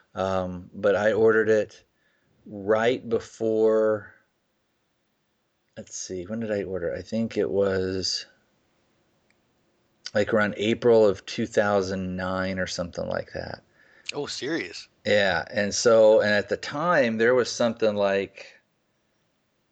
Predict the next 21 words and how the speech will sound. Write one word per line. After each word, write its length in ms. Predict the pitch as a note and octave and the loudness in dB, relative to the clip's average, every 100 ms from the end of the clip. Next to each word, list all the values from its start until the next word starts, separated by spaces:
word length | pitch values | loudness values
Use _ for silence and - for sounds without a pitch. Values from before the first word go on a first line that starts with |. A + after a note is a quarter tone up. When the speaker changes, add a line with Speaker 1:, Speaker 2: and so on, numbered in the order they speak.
| _ _ - | _ _ -8
Speaker 1:
you 120 | G#2 | -2
know, 100 | F#2+ | -2
three 300 | - B2 B2 | 0 -2 0
hundred 340 | A#2+ A#2 G#2 | 2 0 0
people 360 | - A2 G#2+ A2 G#2+ | -4 -6 0 2 4
or 80 | G#2 | 2
something 380 | - G#2 - G2 | -2 -4 -2 -2
ahead 260 | F2+ G2 | 0 0
of 80 | G#2 | 0
me, 220 | G#2 G2+ | -4 -4
or 380 | G2+ G2+ F#2+ F2 - | -2 0 0 -4 -4
maybe 240 | A2 D3 | -6 -4
even, 120 | A2 | -4
like, 180 | F#2+ E2+ | -4 -4
four 320 | - - G#2+ F#2+ | -6 -2 0 0
hundred. 340 | D#2+ - G1+ _ _ _ _ _ _ _ _ _ _ - | -4 -10 -16 _ _ _ _ _ _ _ _ _ _ -6
But, 160 | G#2+ | -2
uh, 180 | G2+ G#2 | 0 -2
but 100 | G2 | 0
I 100 | G2+ | 0
think 340 | G2+ B2+ A#2 | 0 -4 -6